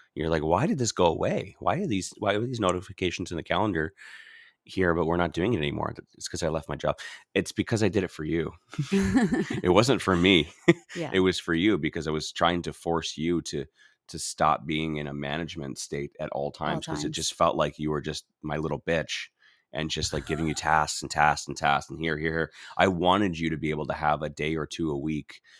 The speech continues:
Speaker 1: where you can literally just go and sit and read whatever the heck you wanna read.
Speaker 2: Yeah.
Speaker 1: I wanted you to listen to podcasts. You know, I, I'd reference something about this podcast or this strategy, and you're like, "I've never heard of this before,"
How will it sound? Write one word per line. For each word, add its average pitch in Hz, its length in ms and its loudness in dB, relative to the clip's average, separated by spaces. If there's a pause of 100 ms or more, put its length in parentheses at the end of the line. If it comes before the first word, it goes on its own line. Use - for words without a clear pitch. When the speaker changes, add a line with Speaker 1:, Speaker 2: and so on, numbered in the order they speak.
(160)
Speaker 1:
where 80 120 -4
you 78 140 -4
can 78 180 -4
literally 80 360 0
just 73 240 -8
go 76 240 0
and 71 160 -8
sit - 300 -8
and 73 180 -10
read 78 340 -4 (120)
whatever 87 340 0
the 82 100 -6
heck 82 280 -8
you 78 100 -6
wanna 73 200 -8
read. 71 320 -8 (320)
Speaker 2:
Yeah. 165 120 -12
Speaker 1:
I - 20 -4
wanted 82 300 2
you 85 80 0
to 78 80 -2
listen 76 240 -6
to 69 80 -4
podcasts. - 760 -4 (240)
You 80 60 -6
know, 78 60 0
I, 73 300 0
I'd 78 160 -2
reference 78 400 0
something 71 320 -6
about 71 300 -6
this 76 140 -8
podcast 71 560 0
or 69 80 -6
this 78 180 -6
strategy, 71 500 -2
and 69 80 -6
you're 73 100 -6
like, 69 140 -4
"I've 71 120 -4
never 71 180 -6
heard 73 140 -6
of 67 40 -12
this 67 120 -14
before," - 360 -8